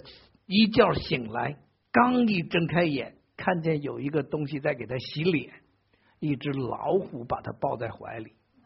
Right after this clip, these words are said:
一只老虎把他抱在怀里，然后拿舌头再给他洗脸啊。他睁开眼睛一看，嚯，一只大老虎在你眼前。你知道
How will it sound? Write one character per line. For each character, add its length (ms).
一 160
只 160
老 400
虎 240
把 160
他 120
抱 200
在 140
怀 280
里， 200
然 240
后 120
拿 220
舌 220
头 140
再 140
给 100
他 120
洗 220
脸 240
啊。 160
他 120
睁 440
开 220
眼 440
睛 320
一 120
看， 420
嚯， 480
一 200
只 140
大 160
老 380
虎 260
在 200
你 160
眼 200
前。 320
你 160
知 140
道 300